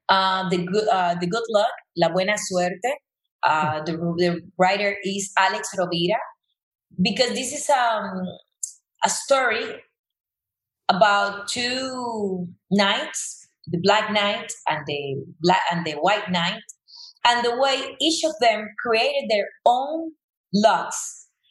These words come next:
Speaker 1: in a very nice story. It's very
Speaker 2: Hmm.
Speaker 1: well written and it's very good. And it's very short as well. So I think that these two books are like, um,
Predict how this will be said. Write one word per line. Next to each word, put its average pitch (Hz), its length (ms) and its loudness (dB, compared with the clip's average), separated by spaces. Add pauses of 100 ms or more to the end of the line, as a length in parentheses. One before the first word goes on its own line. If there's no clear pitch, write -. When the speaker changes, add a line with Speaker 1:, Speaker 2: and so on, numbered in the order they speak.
(240)
Speaker 1:
in 240 180 0
a 226 180 2
very 277 340 0
nice 262 360 0 (140)
story. 226 360 2
It's 220 240 -6
very 214 260 2
Speaker 2:
Hmm. 202 80 -4
Speaker 1:
well 208 180 -2
written 202 440 -2
and 190 100 -2
it's 190 220 -6
very 196 200 2 (120)
good. 180 260 0 (720)
And 226 320 2
it's 240 140 -4
very 240 160 0
short 226 460 0
as 185 180 -6
well. 175 240 2 (320)
So - 240 0
I 233 140 4
think 262 420 -6 (160)
that 220 320 4 (300)
these 285 340 -2 (100)
two 262 280 -6 (160)
books 185 580 0
are 214 240 4 (480)
like, 185 560 2 (960)
um, 190 760 0